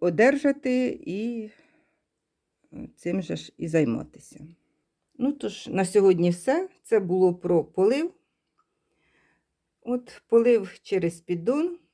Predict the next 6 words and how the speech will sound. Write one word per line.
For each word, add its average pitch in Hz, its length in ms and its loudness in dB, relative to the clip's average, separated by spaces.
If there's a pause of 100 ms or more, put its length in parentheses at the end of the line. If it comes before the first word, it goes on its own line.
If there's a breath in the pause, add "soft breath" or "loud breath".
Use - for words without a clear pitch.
який 202 320 -2
я 175 140 6
вважаю 170 680 0
дуже 160 480 -4 (440)
гарною 170 520 2
річчю. 320 540 -6